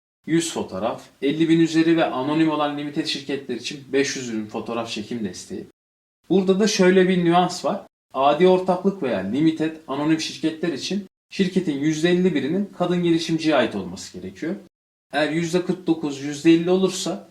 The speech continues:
veya altındaki herhangi bir yüzdelik dilimde olursa bu kadın girişimcilik desteğinden yararlanamıyorsunuz.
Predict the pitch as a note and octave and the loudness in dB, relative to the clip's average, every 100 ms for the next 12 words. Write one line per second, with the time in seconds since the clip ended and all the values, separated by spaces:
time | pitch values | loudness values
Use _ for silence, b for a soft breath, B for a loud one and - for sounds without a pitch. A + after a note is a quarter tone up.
0 | _ - C3 C3 C3 C3+ C3+ D#3 D#3 - | _ -6 -2 -2 0 -2 -2 -4 -4 -6
1 | C3+ C#3 D#3+ E3 B2 B2 A#2+ C3 B2+ C#3 | -6 0 2 2 0 -2 -2 -4 -6 -8
2 | C3 B2+ D#3 C#3 - F3+ G3+ _ _ _ | -6 -4 -2 -4 -2 -4 -4 _ _ _
3 | C#3+ - D#3+ F#3 F3 E3 - F3 D#3 D3+ | -10 -2 2 2 2 0 -2 -2 -4 -4
4 | E3 F3 - C3 E3 D#3+ C#3 C#3 B2+ G#2+ | -2 -2 -4 -4 -2 0 2 2 0 -4
5 | E2 - - F3+ - | -6 -12 -6 -6 -6